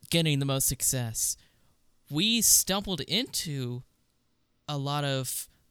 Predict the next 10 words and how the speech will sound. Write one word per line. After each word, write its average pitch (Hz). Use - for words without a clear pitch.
like, 120
top 170
ten 143
anime 139
podcasts 120
by 117
site 151
aggregates 110
and 110
other 139